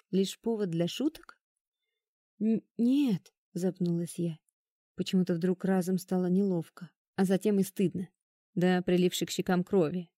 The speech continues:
до мучительного желания куда-нибудь спрятать руки и заставить собеседника позабыть о моем недавнем смехе. «Простите, я не хотела задеть вас». Внутренний голос,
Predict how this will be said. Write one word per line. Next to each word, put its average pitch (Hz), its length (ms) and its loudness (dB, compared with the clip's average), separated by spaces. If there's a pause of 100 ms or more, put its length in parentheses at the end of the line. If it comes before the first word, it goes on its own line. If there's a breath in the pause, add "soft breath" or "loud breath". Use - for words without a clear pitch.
до 185 140 2
мучительного 196 580 0
желания 202 460 0
куда-нибудь 202 480 -2
спрятать 202 460 -4
руки 214 300 -2
и 190 60 4
заставить 196 500 -2
собеседника 208 580 -4
позабыть 226 480 0
о 185 80 2
моем 165 280 2
недавнем 165 420 2
смехе. 175 500 -2 (680)
«Простите, 190 640 -8 (420)
я 226 180 0
не 240 100 0
хотела 208 600 -2 (260)
задеть 196 500 -2
вас». 185 360 -10 (540)
Внутренний 196 600 4
голос, 247 460 -2